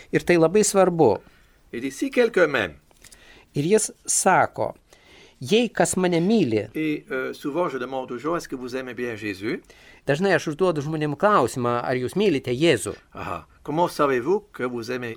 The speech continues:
Speaker 2: Jésus ?
Speaker 1: Iš ko jūs žinote, kad jūs mylite Jėzų?
Speaker 2: Eh ben, Jésus donne la réponse.
Speaker 1: Bet štai Jėzus mums pateikia ir atsakymą, kaip žinoti, ar mylime Jėzų.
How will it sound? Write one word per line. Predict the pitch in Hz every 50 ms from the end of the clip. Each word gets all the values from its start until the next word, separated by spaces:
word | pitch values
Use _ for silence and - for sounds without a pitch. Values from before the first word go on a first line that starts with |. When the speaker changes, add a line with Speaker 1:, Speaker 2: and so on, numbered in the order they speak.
| - -
Speaker 2:
Jésus ? | 110 104 98 92 - 78 76 - _ _ _ -
Speaker 1:
Iš | 156 -
ko | - - 269
jūs | 240 196 170
žinote, | 170 208 240 190 135 113 - - 117 110
kad | - 120 107
jūs | - 123 - -
mylite | 147 180 160 127 110 - 110
Jėzų? | 110 123 156 147 120 92 92 - - - -
Speaker 2:
Eh | 110
ben, | - 143 143
Jésus | 127 160 190 - 254 226
donne | 214 190 175
la | 147 117
réponse. | 104 98 - - - 147 127 87 82 - - - - - - - - -
Speaker 1:
Bet | 120 -
štai | - - 202 202 208 - -
Jėzus | - - - 220 247 226 214 214 190 - - -
mums | 185 180 196 214 208 - - - -
pateikia | - 170 165 196 202 196 - 190
ir | 185
atsakymą, | 180 180 - 220 233 202 151 - 147 135 127 -
kaip | - 196 196 170 143
žinoti, | 120 135 135 143 175 196 185 147 110 - - 95 82 - - _
ar | - 113 117 113
mylime | 113 120 139 139 113 110 104 107
Jėzų. | 107 113 135 131 110 87 80 87 -